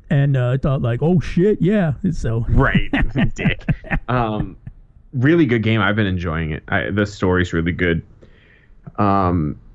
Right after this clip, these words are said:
Speaker 2: it's also really shown me that I need to upgrade that graphics card on the computer 'cause
Speaker 1: <laughs>
Speaker 2: it runs perfectly fine. It never, it never, it never stutters. Everything works great. It's just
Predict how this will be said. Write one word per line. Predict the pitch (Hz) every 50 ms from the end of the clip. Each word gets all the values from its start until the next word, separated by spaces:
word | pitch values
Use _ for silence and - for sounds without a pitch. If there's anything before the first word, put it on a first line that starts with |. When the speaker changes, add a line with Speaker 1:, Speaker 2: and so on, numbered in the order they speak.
| - - - - - - - -
Speaker 2:
it's | 156 - -
also | 139 123 113 113 - 113 104 98 92 92 - - - - - - - - - - - - - - - - -
really | 151 135 131 151 151 147 139 135 127
shown | 110 - - 127 117 113 113 110 101
me | 98 92 92 87 87 - - - - - -
that | - 107 107 104
I | 101
need | 101 104 104 98 82
to | 95 -
upgrade | 104 107 104 - 95 90 73
that | 73 62 65
graphics | 69 67 58 60 - - -
card | - - 65 -
on | - -
the | 71
computer | - 110 92 - - 104 - -
'cause | - - - 127 123 110 - - - - - - - -
Speaker 1:
<laughs> | - - - - - - -
Speaker 2:
it | 156 160 156
runs | 151 123 127 139 147 165 175 165 143 131 127 113 - - - - - _ -
perfectly | - - - - - 131 131 127 - 131 120 - 110 104 95
fine. | 92 - 104 104 104 80 60 60 76
It | 101 104
never, | 95 113 110 98 107 110
it | - - 110 107
never, | 107 110 110 101 110 107 101 98 98 82 71 - - - - - - - - - _ _ - -
it | - 107 -
never | 110 123 113 104 107
stutters. | 110 - - - 120 117 117 120 117 113 110 - 113 110 110 107 107
Everything | 113 95 104 113 117 110 123 113 104
works | 98 98 98 92 98 -
great. | - 123 117 117 110 -
It's | 98 -
just | - 117 104 - - -